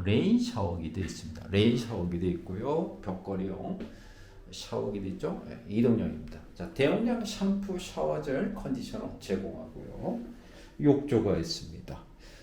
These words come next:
자, 욕실에서 방을, 방에서 욕실을 볼 수 있는 구조인데요. 원치 않으면 블라인드를 내리시면 됩니다. 방이 아주 깔끔하고요.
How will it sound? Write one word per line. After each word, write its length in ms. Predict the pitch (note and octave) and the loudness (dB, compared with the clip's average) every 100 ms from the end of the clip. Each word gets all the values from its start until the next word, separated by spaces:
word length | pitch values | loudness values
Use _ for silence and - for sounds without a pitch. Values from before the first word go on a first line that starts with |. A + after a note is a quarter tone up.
| - | 4
자, 180 | C#3 C3+ | 10 12
욕실에서 840 | E3 E3 F3+ D#3+ D#3 - D3+ - | 12 10 10 12 12 12 6 4
방을, 640 | - A2 A#2 G#2+ F#3+ C4 | 6 6 8 6 4 4
방에서 720 | - G2+ F#2+ F#2+ F#2 G2 F#2 F2+ | 0 0 2 2 2 2 4 6
욕실을 420 | A2 - G#2+ - | 4 4 4 6
볼 120 | G#2+ | 4
수 160 | F#2+ G2 | 2 2
있는 220 | F#2+ G2 | 2 0
구조인데요. 600 | - F#2 D#2 E2 C#3+ C3 - | -2 -4 -2 2 2 0 -2
원치 400 | - F#2 G#2+ - | 2 2 2 2
않으면 580 | F#2+ F2+ A#2+ A2 G#3 - - - - - | 4 6 6 4 2 0 -12 -16 -18 -8
블라인드를 880 | - A2+ C3 B2+ F#2 E2+ G2 - - - E2 | 2 6 8 8 6 4 4 2 -2 -6 2
내리시면 760 | E2+ E2+ C2 - E2+ B2 C3+ - | 4 4 0 -2 -2 -2 -4 -10
됩니다. 500 | - E2 D#2+ - D#2 - - - - - - - - - | -8 -8 -6 -8 -10 -12 -18 -20 -20 -20 -18 -18 -16 4
방이 240 | D3 G3 G3 | 8 10 12
아주 300 | D3 D#3 - | 10 8 10
깔끔하고요. 1000 | D#3 E3+ D#3 B2+ G2+ G#2+ D3+ A3+ B3+ | 10 10 8 8 8 6 8 6 4